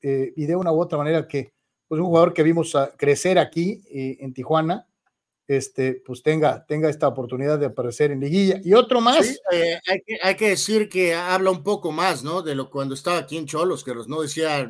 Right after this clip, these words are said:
Speaker 2: eh, pues, no hablaba mucho, vamos a ponerla así. Ya aquí, aunque sean puros, eh, respuestas institucionales, al menos habla un poco más y, bueno, pues,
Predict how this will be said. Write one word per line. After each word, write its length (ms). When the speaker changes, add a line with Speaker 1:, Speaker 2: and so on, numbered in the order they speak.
Speaker 2:
eh, 380
pues, 100
no 100
hablaba 280
mucho, 420
vamos 260
a 120
ponerla 360
así. 280
Ya 220
aquí, 300
aunque 240
sean 340
puros, 440
eh, 200
respuestas 540
institucionales, 1040
al 160
menos 360
habla 260
un 160
poco 320
más 380
y, 120
bueno, 380
pues, 300